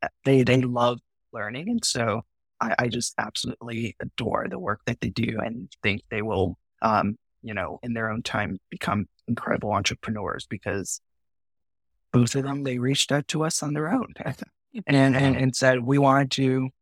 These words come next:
we, we love the mission. We wanted to see how we could help."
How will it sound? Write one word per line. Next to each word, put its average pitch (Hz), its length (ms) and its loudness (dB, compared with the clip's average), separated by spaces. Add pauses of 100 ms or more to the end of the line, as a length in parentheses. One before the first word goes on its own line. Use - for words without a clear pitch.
(160)
we, 131 160 2
we 123 200 2
love 117 280 0 (200)
the 147 60 -6
mission. 135 440 -2 (160)
We 135 80 -8
wanted 120 260 0
to 131 100 -8
see 131 320 -2
how - 140 -10
we 175 80 -12
could - 160 -12
help." - 300 -4